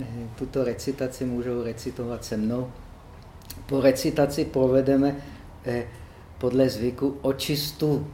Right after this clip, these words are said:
hm? Očistu místa, která se též provádí vodou, kterou, eh, namočím do rostlinek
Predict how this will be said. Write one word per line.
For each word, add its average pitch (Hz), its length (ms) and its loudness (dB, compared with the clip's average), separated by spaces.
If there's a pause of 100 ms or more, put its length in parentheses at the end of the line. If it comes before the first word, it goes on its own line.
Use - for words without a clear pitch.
(120)
hm? 160 280 0 (1700)
Očistu 139 520 -4
místa, 135 540 0 (240)
která 127 280 -2
se 131 180 -2
též 131 260 0
provádí 127 640 2
vodou, 127 520 2 (580)
kterou, 120 400 0 (680)
eh, 110 320 -6 (440)
namočím 127 800 0
do 120 360 -2 (560)
rostlinek 135 800 2